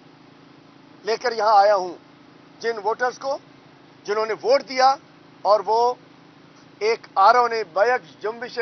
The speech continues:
कलम उसको change कर दिया, लाखों वोटों का कत्लेआम कर दिया गया।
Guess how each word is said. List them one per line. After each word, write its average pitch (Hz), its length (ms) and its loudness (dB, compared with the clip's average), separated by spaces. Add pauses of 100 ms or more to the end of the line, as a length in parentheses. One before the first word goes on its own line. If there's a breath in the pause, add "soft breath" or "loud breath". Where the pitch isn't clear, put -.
(120)
कलम 233 260 -4
उसको 214 260 -12
change 247 320 -4
कर 180 140 -8
दिया, 135 240 -20 (1900)
लाखों 285 500 6 (100)
वोटों 277 360 2
का 277 160 2
कत्लेआम 277 500 2
कर 269 180 -2
दिया 233 240 0
गया। 185 240 -8